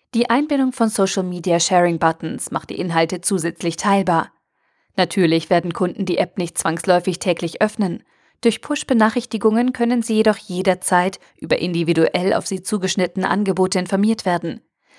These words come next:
Der Nutzer hat so einen erhöhten Anreiz, den Shop wieder zu besuchen.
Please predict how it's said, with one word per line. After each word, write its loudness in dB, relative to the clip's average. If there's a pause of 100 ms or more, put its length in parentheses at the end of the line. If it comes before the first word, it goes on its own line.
(220)
Der 4
Nutzer 0
hat -2
so 2
einen 0
erhöhten -2
Anreiz, 0
den -2
Shop -4
wieder -2
zu -2
besuchen. -2